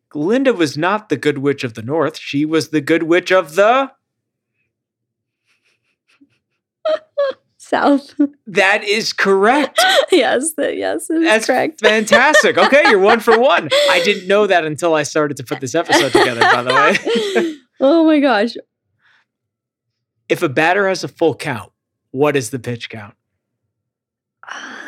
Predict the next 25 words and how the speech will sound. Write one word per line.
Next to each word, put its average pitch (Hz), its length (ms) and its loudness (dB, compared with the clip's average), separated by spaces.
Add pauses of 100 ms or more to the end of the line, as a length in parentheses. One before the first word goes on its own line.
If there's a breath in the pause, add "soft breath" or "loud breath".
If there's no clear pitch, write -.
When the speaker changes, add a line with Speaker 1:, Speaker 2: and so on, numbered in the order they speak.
(400 loud breath)
Speaker 2:
if 214 120 -2
a 220 80 2
batter, 220 600 2
okay, 202 220 -2
if 170 80 -4
a 208 80 0
batter 185 420 0
has 208 180 -2
a 208 80 2
full 185 260 -4
count, 147 360 -6 (200)
Speaker 1:
Yeah, 147 100 2
so 156 160 -2
Speaker 2:
which 156 140 6
Speaker 1:
imagine 220 260 2
Speaker 2:
meaning 208 180 2
Speaker 1:
yourself 196 440 0
in 180 260 -4
the 185 100 -2
batter's 160 480 0
box. 135 520 -4 (140)
You're 143 160 -4
facing 156 500 -2
a 135 40 -6
pitcher. 120 480 -14